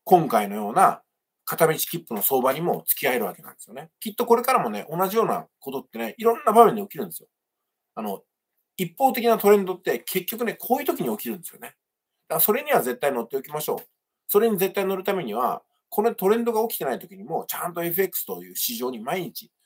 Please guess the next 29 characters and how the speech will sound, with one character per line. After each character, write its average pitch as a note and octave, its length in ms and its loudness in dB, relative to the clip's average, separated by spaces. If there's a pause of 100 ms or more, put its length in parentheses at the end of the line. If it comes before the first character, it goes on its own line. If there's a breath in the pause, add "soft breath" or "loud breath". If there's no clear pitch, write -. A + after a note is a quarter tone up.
(120)
顔 - 180 -4
を D#3+ 80 0
出 F3 80 0
し F#3 100 -6
て - 60 -6
い A#2 60 -6
る - 60 -14
っ - 20 -20
て - 100 -14
こ G#2+ 80 -8
と F#2+ 100 -14
が F2 160 -12 (380 loud breath)
大 A#2+ 160 -2
事 A2 60 -6
な A2 80 -4
ん F#2 60 -10
だ E2 60 -16
と - 120 -20
思 D2+ 80 -20
い - 20 -20
ま - 60 -16
す。 - 200 -10 (320)
ま B2+ 100 -6
あ、 - 20 -4
で E3+ 80 0
す D3 100 0
ん G2 60 -10
で G2 80 -8
ね、 A#2 200 -6